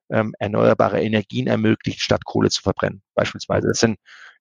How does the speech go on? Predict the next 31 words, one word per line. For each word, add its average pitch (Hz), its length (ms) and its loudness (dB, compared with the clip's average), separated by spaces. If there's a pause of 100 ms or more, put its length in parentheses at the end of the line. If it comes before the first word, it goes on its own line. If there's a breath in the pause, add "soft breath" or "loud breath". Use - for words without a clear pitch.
internationale 131 680 4
zertifizierte 123 600 0
Projekte, 147 300 2
das 131 60 2
sind 135 80 -10
eigentlich 127 240 0
Entwicklungshilfe-Projekte, 151 1600 0
die, 120 180 0
die, 117 320 -2
äh, 110 380 -2 (200)
den, 110 100 -8
den 107 140 -6
ärmsten 117 380 -4
Menschen 120 260 0
dieser 110 220 4
Welt, 123 280 4
äh, 117 500 2
ein, 117 140 -8
ein 113 120 -10
besseres - 320 0
Leben 143 220 0
ermöglichen 175 640 -2 (320 loud breath)
und 190 180 4
dabei 117 280 4
eben 117 260 0
C-O-zwei-Emissionen 62 920 -2
einsparen. 135 560 -2 (500 loud breath)
Äh, 110 120 4
die 117 80 4
sind 113 160 0
zertifiziert. - 580 -2